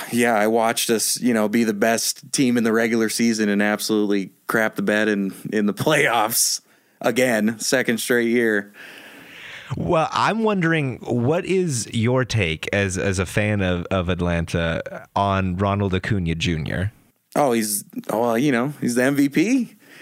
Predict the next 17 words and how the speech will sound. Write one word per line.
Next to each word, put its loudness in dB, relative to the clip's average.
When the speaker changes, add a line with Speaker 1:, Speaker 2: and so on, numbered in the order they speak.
Speaker 1:
He's -8
one 2
of 2
the -4
best 2
players 2
in 4
the 4
league, 2
man. 2
Forty 2
seventy. 2
I 4
don't 2
know 4
how 4
you, 2